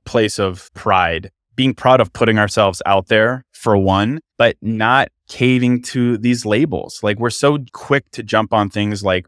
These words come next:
being lovable or unlovable or difficult, or I'm, I'm too sensitive anyway. Like, that's why that happened. Like, going back to the, the idea of the book, the whole idea is that we're so quick to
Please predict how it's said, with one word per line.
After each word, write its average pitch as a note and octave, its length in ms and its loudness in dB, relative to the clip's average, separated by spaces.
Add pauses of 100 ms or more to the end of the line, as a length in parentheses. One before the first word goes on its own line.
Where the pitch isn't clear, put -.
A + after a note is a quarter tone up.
being G#2 300 -2
lovable G2 680 -2
or - 180 -4
unlovable G2 800 -2
or G2 140 -8
difficult, G2+ 760 -4
or G2 160 0
I'm, C#3+ 320 -2
I'm E3 160 -4
too - 240 -14
sensitive A2+ 580 -6
anyway. F#2+ 380 -4
Like, G2 240 -8
that's A#2+ 280 0
why G2+ 220 -2
that F#2+ 220 0
happened. G2+ 340 2
Like, G2 160 -2
going A2+ 160 0
back G#2 200 2
to - 60 -20
the, G#2 220 -2 (240)
the G#2+ 80 2
idea G#2+ 240 2
of G2+ 80 0
the F#2+ 100 -6
book, B2 340 0
the G2+ 120 0
whole A#2 320 2 (260)
idea A2+ 480 0
is G2 260 -2
that F#2+ 260 2 (220)
we're A2+ 100 -8
so C#3 240 0
quick C3 320 -4
to G#2+ 180 -2